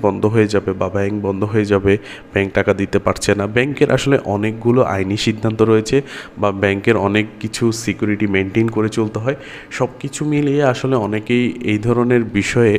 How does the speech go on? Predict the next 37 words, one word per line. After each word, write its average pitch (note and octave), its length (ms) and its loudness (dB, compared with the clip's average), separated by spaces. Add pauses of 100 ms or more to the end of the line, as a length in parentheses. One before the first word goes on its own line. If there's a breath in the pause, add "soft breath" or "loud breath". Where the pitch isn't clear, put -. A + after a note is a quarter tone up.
আতঙ্কিত G#2+ 540 -4
না G#2 220 -2
হয়ে G#2+ 260 2 (420 loud breath)
ব্যাংকে A#2 360 2
আবার A#2 280 4
পুনরায় A#2 360 6
টাকা G#2 400 0 (380 loud breath)
জমা G#2+ 280 2
দেওয়ার G#2+ 320 4
আহ্বান A2 400 2
করা A2 260 2
যাচ্ছে। G#2+ 400 -6
আরেকটি A2 380 -4
বিষয় A#2 300 -4
হচ্ছে B2+ 240 -4
যে C#3 160 -4 (460 loud breath)
আপনারা A2 400 2
যে A#2 320 2
এখন A2+ 260 -2
বর্তমানে A2 440 2
টাকা G#2 300 -2
তুলতে A2+ 340 0
যাচ্ছেন, A2+ 480 0
অনেক A#2 260 0
সময় B2 360 0
যেহেতু A2+ 320 2
ব্যাংক, G#2+ 340 2 (200)
বাংলাদেশ G2 380 -2
ব্যাংক G2+ 220 0
থেকে G#2 240 2
এখন G2+ 220 0
চার G2 200 2
লক্ষ F#2+ 260 2
টাকা G#2 240 2
লিমিট G2+ 320 2
করা G2+ 200 2
হয়েছে, G2+ 360 0